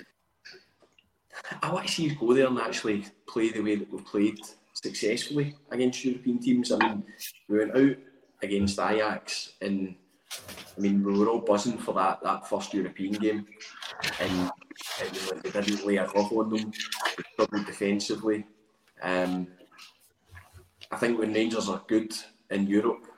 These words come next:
we go toe to toe with them. Um, I'm not for one second saying that we are anywhere near the, the quality that Liverpool are. Um,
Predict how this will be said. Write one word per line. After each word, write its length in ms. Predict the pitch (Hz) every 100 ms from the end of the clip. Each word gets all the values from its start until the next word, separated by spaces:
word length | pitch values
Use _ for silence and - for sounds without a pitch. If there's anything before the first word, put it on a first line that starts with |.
| - _ _ _ -
we 80 | 95
go 180 | 101 101
toe 200 | - 101
to 120 | -
toe 160 | - 110
with 280 | 123 123
them. 180 | 135 135 - - _ _ -
Um, 380 | 80 90 92 87 - - -
I'm 120 | 110
not 200 | 123 127
for 100 | 113
one 240 | 101 107 104
second 480 | - 98 101 113
saying 300 | 101 104 101 98
that 220 | 92 -
we 140 | 101
are 320 | 95 90 85 - - _ _ _ _ _ _ _ _ _ _
anywhere 360 | 107 104 98 98
near 340 | 101 101 110 104 - _ _ _ -
the, 180 | - 95
the 100 | -
quality 500 | 107 101 101 - 95
that 200 | 90 95
Liverpool 400 | 107 123 127 127
are. 180 | 143 - - -
Um, 400 | 92 92 95 92